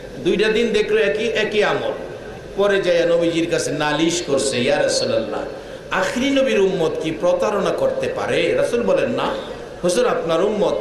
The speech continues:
প্রতারণা করলো, বলল সারা রাত নামাজ পড়বো, সারা বছর রোজা রাখবো,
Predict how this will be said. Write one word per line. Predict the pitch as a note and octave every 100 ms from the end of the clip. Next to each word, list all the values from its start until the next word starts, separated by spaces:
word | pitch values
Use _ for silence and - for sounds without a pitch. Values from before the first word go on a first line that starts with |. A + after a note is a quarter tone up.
| -
প্রতারণা | G#3 F#3 D#3+ B2+
করলো, | - - A#2 A2 A2 - - D3
বলল | F#3+ F#3+ F3
সারা | F3 E3+ D#3
রাত | D3 C#3
নামাজ | C#3+ C#3+ C3 -
পড়বো, | B2+ B2 A#2+ A2 A#2 -
সারা | D3 E3
বছর | D#3+ - - -
রোজা | - -
রাখবো, | C3 A#2 -